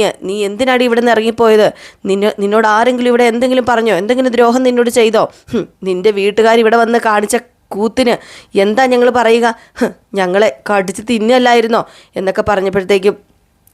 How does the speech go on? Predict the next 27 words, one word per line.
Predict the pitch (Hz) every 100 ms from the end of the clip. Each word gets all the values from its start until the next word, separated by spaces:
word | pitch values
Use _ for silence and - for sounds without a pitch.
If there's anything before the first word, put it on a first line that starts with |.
| -
നമ്മുടെ | 220 185 190
നയന | 196 185 190 196
സങ്കടത്തോടെ | - 202 190 190 202 202
ഇങ്ങനെ | 202 202
കരയുകയാണ്. | 214 190 180 185 180 143 - - -
അപ്പോൾ | - 190
ആദർശ് | 175 175 196 - 226
ഉണ്ട് | 202 196
അടുത്ത്. | 196 170 170 - _
അപ്പോഴത്തേക്കും | 175 190 190 208 220
മുത്തശ്ശനും | 208 208 226
മുത്തശ്ശിയും | 233 214 202 226
കയറി | 214 208 214
വന്നിട്ട്, | 208 208
"ഇവിടെ | 208 220
എന്താ | 208
പ്രശ്നം? | 220 208 202 220 214 - - -
നയന | 202 196
മോള് | 208 214 226
വന്നതിൻ്റെ | 220 214 220
പ്രശ്നമാണോ | 240 226 - 247 226
ഇവിടെ? | 214 202 175 -
എന്താ | 185 226
ദേവയാനി?" | 233 226 214 208 196 -
"ഹും, | - 165 - -
ദേ, | 190 214 _ -
എനിക്കറിയണം, | 202 214 226 208 202 226 220